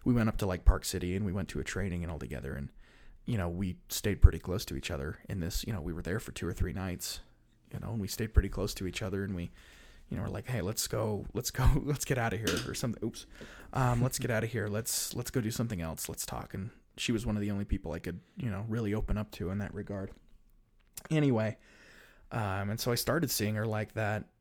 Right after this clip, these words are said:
and she was always really nice, and she finally came, I mean, that was when she, like, texted me, and she's like, "Listen, I've always liked you.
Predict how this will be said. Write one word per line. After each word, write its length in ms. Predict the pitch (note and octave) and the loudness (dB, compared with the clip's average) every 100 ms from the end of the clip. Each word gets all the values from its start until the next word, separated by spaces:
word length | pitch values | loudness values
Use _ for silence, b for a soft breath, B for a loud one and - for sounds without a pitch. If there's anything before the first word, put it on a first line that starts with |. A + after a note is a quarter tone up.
| _ _ | _ _
and 200 | B2 A2+ | -4 -2
she 140 | - | 0
was 120 | B2+ A#2 | 0 0
always 180 | A#2+ A2+ | 0 0
really 180 | A#2 A2 | 0 0
nice, 460 | A2 A2 - - - | 0 0 -2 -6 -4
and 320 | G#2 F2 F#2+ | -2 -2 -2
she 160 | - G#2 | -4 -2
finally 280 | A#2+ A2 | 0 0
came, 400 | G2 - A2 G#2+ - - | -2 -4 -2 -2 -4 -6
I 80 | B2+ | 0
mean, 120 | A#2+ | 2
that 120 | C3 | 2
was 120 | A#2+ B2+ | 2 0
when 120 | A#2+ | -2
she, 180 | - A2 | 0 -2
like, 160 | G2+ | -2
texted 260 | - A2+ - | -4 -6 -4
me, 100 | G#2+ | -4
and 60 | |
she's 140 | - G#2+ | -4 -6
like, 120 | G#2+ | -4
"Listen, 200 | A2 G2+ | -4 -2
I've 80 | G#2+ | -2
always 220 | G2+ G2+ | -2 -2
liked 260 | G#2 G#2 - | -6 -6 -4
you. 180 | E2+ | -4